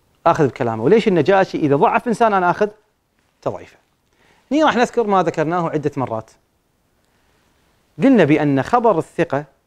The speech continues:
في الموضوعات حجة ولا مو حجة؟ حجة على رأي منو؟ جملة من العلماء مثل السيد الخوئي.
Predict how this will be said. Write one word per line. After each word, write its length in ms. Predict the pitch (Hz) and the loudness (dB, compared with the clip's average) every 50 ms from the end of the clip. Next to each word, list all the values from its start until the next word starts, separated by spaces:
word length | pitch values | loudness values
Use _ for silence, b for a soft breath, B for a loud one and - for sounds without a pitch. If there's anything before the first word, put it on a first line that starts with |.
| _ _ _ | _ _ _
في 100 | _ 220 | _ 0
الموضوعات 760 | 233 247 226 208 190 170 156 170 151 123 147 165 180 196 - - _ _ _ | 2 2 4 4 2 2 2 0 0 0 2 0 0 0 -4 -10 _ _ _
حجة 260 | - 180 175 - 220 | -8 -8 -2 2 2
ولا 140 | 214 196 190 | 2 2 0
مو 120 | 185 175 | -2 -4
حجة؟ 280 | - 160 147 139 175 165 - _ _ _ _ _ _ _ _ _ _ _ | -6 -6 -6 -6 -8 -8 -8 _ _ _ _ _ _ _ _ _ _ _
حجة 260 | - 156 139 127 180 160 | -10 -10 -2 0 2 2
على 160 | 165 175 170 | 4 4 4
رأي 200 | 180 175 180 180 | 2 2 0 -2
منو؟ 380 | 180 175 196 220 220 - - | -2 -2 -4 -4 -6 -10 -12
جملة 260 | 180 143 196 190 165 147 | -4 -2 0 0 0 0
من 100 | 135 127 | -2 -2
العلماء 280 | 113 123 143 151 175 | -4 -4 -2 -2 -2
مثل 160 | 185 185 - 156 | -4 -4 -6 -8
السيد 240 | 139 - 143 127 113 | -4 -2 -2 -2 -2
الخوئي. 300 | 110 - - - - | -6 -10 -14 -16 -16